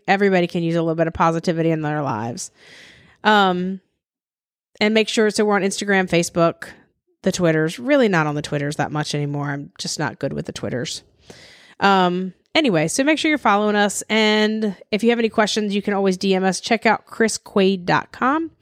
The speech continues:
I've been having some really awesome coaching sessions with some people lately. Um, if you're just trying to level up in your life or become a little bit more positive,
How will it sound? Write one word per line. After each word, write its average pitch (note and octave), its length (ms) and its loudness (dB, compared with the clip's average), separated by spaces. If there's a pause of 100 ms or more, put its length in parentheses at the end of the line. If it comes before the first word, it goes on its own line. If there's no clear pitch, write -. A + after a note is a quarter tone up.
(420)
I've F#3 80 0
been F#3+ 180 2
having G3+ 300 2
some F#3 160 -2
really F#3 240 2
awesome F3 320 0
coaching F3 380 0
sessions F3+ 520 -2
with F3+ 100 -4
some F#3+ 120 -6
people F#3 300 -2
lately. G3 460 0 (380)
Um, F#3+ 260 0
if G#3 140 -2
you're B3 160 2
just A#3+ 300 -2
trying A#3 300 2
to F#3 360 2 (1300)
level G3 380 4
up F#3 260 2 (180)
in F#3+ 120 -2
your F#3 120 2
life F3 440 0 (400)
or F#3 120 0
become F#3 260 2
a F#3 80 2
little F3+ 140 2
bit F3+ 120 2
more F3 120 0
positive, F3+ 720 2